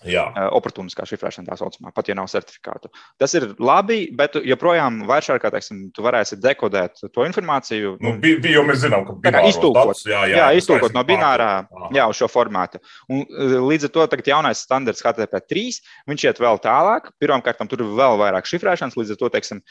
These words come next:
Speaker 2: ja tev nav šifrēšanas atslēgas, tajā pašā Wiresharkā tu redzēsi, ka tagad tu redzēsi, nu, daudz mazāk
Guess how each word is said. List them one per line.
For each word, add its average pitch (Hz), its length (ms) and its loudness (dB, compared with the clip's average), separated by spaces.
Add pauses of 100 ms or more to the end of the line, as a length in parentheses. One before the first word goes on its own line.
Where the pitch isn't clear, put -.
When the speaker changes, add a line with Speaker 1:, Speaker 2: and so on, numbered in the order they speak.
(160)
Speaker 2:
ja 123 80 2
tev 113 160 0
nav 113 180 0
šifrēšanas 110 480 -2
atslēgas, 151 400 0
tajā 104 160 0
pašā 101 220 -4
Wiresharkā 120 420 -2
tu 113 140 -4
redzēsi, 120 240 0
ka - 100 -16
tagad 120 160 -2
tu 110 140 -8
redzēsi, 113 340 0
nu, 139 160 -4
daudz 117 400 2
mazāk 104 400 -2